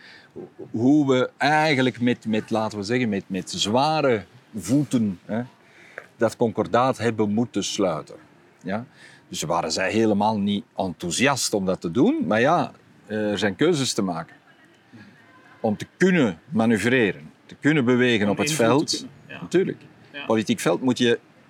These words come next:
Speaker 1: ruimte scheppen, moet je openingen maken.
Speaker 2: Ja.
Speaker 1: En dat concordaat was waarschijnlijk een van de keuzes die ge-, die gemaakt geworden zijn om te zeggen, goed, dat, dat moeten we het langs die weg proberen. Het heeft trouwens voor niks gediend, want we weten dat Hitler en zijn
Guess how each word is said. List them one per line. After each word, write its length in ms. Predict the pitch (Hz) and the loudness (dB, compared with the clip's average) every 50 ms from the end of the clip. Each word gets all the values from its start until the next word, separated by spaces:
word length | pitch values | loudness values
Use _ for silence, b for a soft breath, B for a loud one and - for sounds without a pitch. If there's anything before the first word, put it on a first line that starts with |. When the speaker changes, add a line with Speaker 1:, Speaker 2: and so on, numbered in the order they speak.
| _ _ - | _ _ -2
Speaker 1:
ruimte 380 | 110 131 147 156 143 120 - | 0 2 2 2 0 -2 -2
scheppen, 340 | - - - 101 - 104 95 | -2 -2 -2 -2 -2 -4 -6
moet 140 | 101 92 - | -6 -6 -6
je 100 | - - | -4 0
openingen 460 | 107 131 143 123 123 113 104 98 90 | 2 2 2 2 2 0 0 0 0
maken. 280 | 87 85 80 - - - B | -2 -4 -6 -8 -10 -16 B
Speaker 2:
Ja. 80 | B B B B B B B - | B B B B B B B -2
Speaker 1:
En 160 | 120 123 120 | 0 2 4
dat 200 | 120 117 - - | 2 2 2 0
concordaat 440 | - 120 117 - 113 117 135 165 156 | 0 0 0 2 2 2 2 2 2
was 200 | 139 120 - - | 0 -2 -2 -2
waarschijnlijk 440 | 107 104 101 - 131 123 127 120 - | -2 -2 -2 0 0 0 0 0 0
een 180 | - 143 160 170 | 0 0 2 2
van 100 | 165 143 | 2 0
de 60 | 127 | 0
keuzes 420 | - - 143 156 165 151 139 113 104 | 0 2 2 4 4 2 0 0 -2
die 140 | 113 104 | -2 -2
ge-, 120 | 90 98 - - _ _ _ _ | -2 -4 -8 -8 _ _ _ _
die 120 | - 95 | -14 -12
gemaakt 380 | 85 82 80 85 101 127 - - | -8 -4 -2 0 0 0 0 -2
geworden 360 | - 139 147 156 160 165 151 | -2 0 0 2 2 2 0
zijn 280 | 143 165 175 180 165 - | 0 0 0 -2 -2 -2
om 160 | 95 107 92 | -4 -4 -4
te 100 | - 117 | -6 -6
zeggen, 220 | - 107 117 131 | -4 -4 -4 -4
goed, 240 | 117 85 117 147 - | -2 -2 0 0 0
dat, 160 | - 92 80 - _ _ - - 76 85 90 87 | -2 -4 -6 -6 _ _ -20 -20 -20 -18 -8 -4
dat 120 | 107 104 | -2 0
moeten 220 | 110 135 151 - 127 | 2 0 2 2 0
we 60 | 113 | 0
het 80 | 110 110 | 0 0
langs 180 | 101 101 92 | -2 -2 0
die 160 | 104 120 120 151 | 0 2 2 2
weg 200 | 170 160 - - | 2 0 -2 -4
proberen. 420 | 104 95 80 80 73 69 - - - _ _ _ _ B B B B B B B B B B B B | -4 -4 -2 -4 -6 -8 -8 -12 -18 _ _ _ _ B B B B B B B B B B B B
Het 140 | - 113 - | -8 -2 2
heeft 160 | 160 165 - | 2 2 2
trouwens 280 | - 147 143 139 127 - | 2 2 2 2 2 0
voor 120 | - 131 | 0 0
niks 200 | 135 147 143 - | 0 0 0 0
gediend, 500 | - 139 135 170 156 190 - - - - - | 0 2 2 2 2 2 -2 -6 -12 -14 -8
want 220 | - 104 98 - | -6 -6 -6 -6
we 180 | - 101 107 110 | -4 -4 -2 0
weten 300 | 104 135 151 151 147 123 | 2 2 2 2 4 2
dat 160 | 117 110 - | 2 2 2
Hitler 360 | - 135 123 - 123 110 - b b b b b b b b b | 0 0 0 0 0 -2 -2 b b b b b b b b b
en 160 | - 104 101 | -6 -4 -2
zijn 440 | 95 110 107 107 104 98 98 98 - | 0 0 2 2 0 0 -2 -2 -4